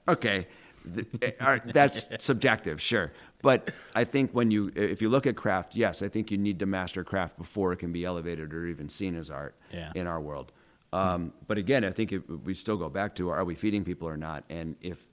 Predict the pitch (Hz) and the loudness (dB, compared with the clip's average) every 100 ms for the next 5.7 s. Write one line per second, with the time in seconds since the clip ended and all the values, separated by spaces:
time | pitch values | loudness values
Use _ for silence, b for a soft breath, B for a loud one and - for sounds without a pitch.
0 | - 92 92 107 98 85 82 85 78 85 | -8 -2 0 0 -2 -4 -4 -8 -6 -6
1 | 80 b b b b b 87 87 85 82 | -8 b b b b b -4 -2 -2 -4
2 | 78 - 64 98 92 - 85 90 85 82 | -8 -14 -4 -2 -2 -4 -4 -2 -2 -4
3 | 90 87 80 82 92 82 80 101 76 71 | -2 -2 -4 -6 -8 -8 -8 -8 -8 -8
4 | 95 87 82 98 98 92 B B B B | -6 -4 -2 -2 -2 -4 B B B B
5 | - 98 - 82 110 107 104 | -4 -4 -4 -2 2 2 0